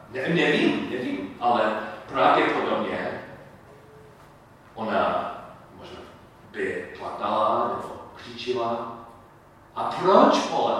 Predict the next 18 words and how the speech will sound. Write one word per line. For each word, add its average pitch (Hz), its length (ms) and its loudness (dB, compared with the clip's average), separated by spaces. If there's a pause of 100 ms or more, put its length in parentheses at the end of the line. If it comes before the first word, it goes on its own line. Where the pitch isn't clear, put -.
proč? - 260 2
Máš, - 320 4 (240)
máš 180 120 0
vše-, 208 360 -2 (280)
máš 208 140 -6
všechno, 220 540 -2
máš, - 200 0 (340)
máš - 160 -4
dobrou - 400 -2
školu, 175 600 4
máš - 140 -2 (140)
krásné 123 380 -2
známky, 160 600 -4 (200)
máš - 200 2 (340)
před 147 600 -4
tebou 139 760 2
krásné 143 380 -2
budoucnosti. 170 1040 -2